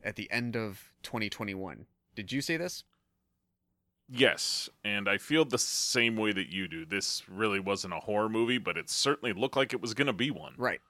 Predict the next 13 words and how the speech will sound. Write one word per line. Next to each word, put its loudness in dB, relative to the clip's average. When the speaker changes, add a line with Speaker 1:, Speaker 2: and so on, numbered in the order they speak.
Speaker 1:
right. 4
Even 8
from 0
the 2
marketing, 2
from, -6
from -2
the -2
way 4
the -6
previews 0
were -12
cut. -8